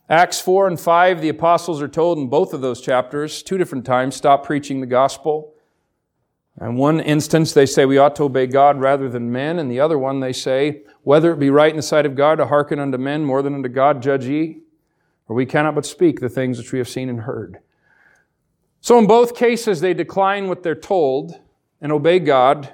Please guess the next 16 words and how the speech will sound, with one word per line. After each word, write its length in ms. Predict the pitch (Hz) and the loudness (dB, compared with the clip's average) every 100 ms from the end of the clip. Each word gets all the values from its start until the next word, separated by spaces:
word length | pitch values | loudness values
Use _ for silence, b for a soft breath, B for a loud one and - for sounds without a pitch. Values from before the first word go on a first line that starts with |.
| - | -10
and 80 | 135 | -8
they 80 | |
suffer 300 | 131 151 143 | -2 -2 -2
the 80 | 139 | -6
consequences 760 | 139 165 170 127 123 123 - - | -2 -2 -2 -6 -10 -12 -14 -12
for 240 | - 117 | -8 -8
it. 100 | 113 _ b b b b | -10 _ b b b b
So 160 | - 196 | 2 6
let's 220 | 202 240 | 6 4
just 180 | 269 - | 0 0
remind 480 | 208 190 196 196 180 | 2 4 4 2 2
ourselves 480 | 180 165 196 190 147 | 2 2 4 2 2
of 80 | |
those 180 | 156 165 | -2 -2
principles 600 | - 202 190 135 156 147 | -2 -4 -4 -6 -2 -2
quickly. 520 | - 143 - 165 117 | -2 -4 -2 -6 -8